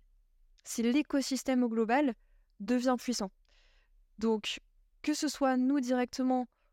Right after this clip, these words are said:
ou les membres de l'association, tu vas, grâce à ce réseau-là, bénéficier de la connaissance, euh, bah, des plus anciens si t'es un petit. Euh, tu vas pouvoir trouver, euh, potentiellement des partenaires, tu vas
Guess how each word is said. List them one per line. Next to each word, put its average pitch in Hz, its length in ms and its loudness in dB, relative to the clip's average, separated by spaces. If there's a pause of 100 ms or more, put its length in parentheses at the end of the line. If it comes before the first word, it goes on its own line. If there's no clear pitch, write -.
ou 220 100 -2
les 214 160 2
membres 269 280 4
de 262 80 0
l'association, 240 760 -2 (560)
tu 240 300 -4
vas, 277 460 0 (400)
grâce 247 320 0
à 240 40 0
ce - 140 -4
réseau-là, 226 540 2 (560)
bénéficier 277 960 0
de 240 580 0
la 220 120 2
connaissance, 247 840 -2
euh, 202 420 0
bah, 208 240 0
des 202 300 -6
plus 233 240 -4
anciens 247 400 0
si 240 180 -4
t'es 226 100 -2
un 208 180 2
petit. 240 480 -4 (600)
Euh, 202 720 -2 (140)
tu 262 140 -2
vas 262 140 2
pouvoir 247 280 -2
trouver, 247 520 0
euh, 208 120 0
potentiellement 226 600 -2
des 220 120 -2
partenaires, 247 520 0
tu - 160 -6
vas 220 320 2